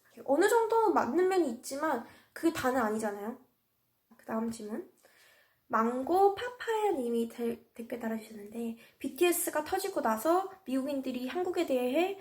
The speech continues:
생각하는 관점이나 인식이 바뀌었는지도 궁금해요. 플러스 인지도?" 자, 솔직하게 말씀드려요?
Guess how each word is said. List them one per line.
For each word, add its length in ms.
생각하는 440
관점이나 600
인식이 420
바뀌었는지도 580
궁금해요. 800
플러스 480
인지도?" 640
자, 300
솔직하게 580
말씀드려요? 800